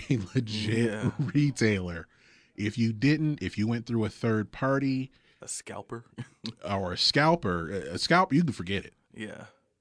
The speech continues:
Speaker 1: You can forget it. I mean, it's
Speaker 2: Charge to the game.
Speaker 1: you, it's
Speaker 2: <laughs>
Speaker 1: the, the thing that basically has happened to you, even though it was completely unintentional, is that you went to, uh, H H Gregg,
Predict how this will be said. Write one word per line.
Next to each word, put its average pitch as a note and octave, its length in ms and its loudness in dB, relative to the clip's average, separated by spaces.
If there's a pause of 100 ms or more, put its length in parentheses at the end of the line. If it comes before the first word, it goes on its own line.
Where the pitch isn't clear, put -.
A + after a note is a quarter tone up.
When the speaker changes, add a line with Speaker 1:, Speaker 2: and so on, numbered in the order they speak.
(300)
Speaker 1:
You C3+ 180 4
can A#2 380 2
forget F#2+ 360 -4
it. D2+ 180 -12
I G2+ 100 -2
mean, G#2+ 220 0
it's G#2 100 -2
Speaker 2:
Charge A2+ 260 -6
to - 100 -10
the A2+ 80 -8
game. B2+ 320 0
Speaker 1:
you, A#2+ 140 8
it's B2 200 2
Speaker 2:
<laughs> - 680 2
Speaker 1:
the, A#2+ 360 2
the A2+ 120 0
thing D#3+ 380 6
that B2+ 340 4
basically C3+ 420 2
has A#2+ 120 -2
happened B2+ 380 -2
to C#3 100 -4
you, C3+ 320 2
even A2 280 0
though A2+ 240 2
it G#2+ 120 -2
was G2 180 -2
completely A2 540 -2
unintentional, A2+ 760 -2
is F#2+ 200 -6
that F#2 300 -4 (640)
you A#2+ 260 2
went A#2+ 380 -2
to, A2 600 0 (280)
uh, F#2+ 300 -6
H A#2 280 -4
H A#2 260 0
Gregg, A#2+ 520 -2